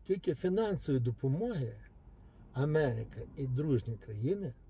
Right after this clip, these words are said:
дали сто п'ятдесят мільярдів. Ну, ясно, відповідно, так само на зброю дали сто п'ятдесят.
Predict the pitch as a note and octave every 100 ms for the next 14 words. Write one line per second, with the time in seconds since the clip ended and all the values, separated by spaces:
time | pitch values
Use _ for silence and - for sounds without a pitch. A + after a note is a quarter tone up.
0 | A2 A#2 D3 F#3+ F3+ - - A#3 C#4 -
1 | C#3+ C#3 - E3 E3+ - E3 E3+ E3 -
2 | - - - - - - - - F3+ D3+
3 | B2 - D3+ D3+ - E3+ E3+ F3+ - -
4 | - - B2+ D3 F3 F#3 G#3+ F#3+ A#2 A#2
5 | G#2 - G2+ G2+ - - -